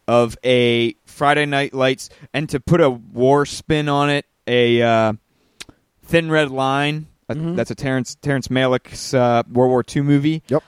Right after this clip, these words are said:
Speaker 1: I
Speaker 2: yep.
Speaker 1: thought it would be kinda cerebral. I thought there would be action, of course. I thought, but I thought it would be a pretty low-key, low-paced, especially from some of the scenes I saw in the trailer. It's like that for about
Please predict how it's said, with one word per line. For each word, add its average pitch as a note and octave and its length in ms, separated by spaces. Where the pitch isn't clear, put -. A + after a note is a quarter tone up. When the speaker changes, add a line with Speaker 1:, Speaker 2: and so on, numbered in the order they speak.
Speaker 1:
I - 40
Speaker 2:
yep. - 100
Speaker 1:
thought G#3 120
it G3+ 60
would G3+ 140
be F3+ 80
kinda F#3 320
cerebral. E3+ 960
I - 60
thought C4 220
there A3 120
would G#3 160
be F#3 140
action, C#3+ 380
of A2 80
course. - 420
I C#3 80
thought, D3 240
but D3 80
I C#3 80
thought F3+ 140
it F3 60
would D#3 80
be C#3+ 160
a C3 40
pretty C#3+ 320
low-key, C3 640
low-paced, B2+ 640
especially - 340
from B2 160
some C3 160
of C3 60
the B2 40
scenes B2+ 300
I A#2 60
saw B2 240
in A#2 80
the A2 40
trailer. C#3 460
It's C#4+ 200
like A4 220
that A#4+ 220
for - 180
about C4 880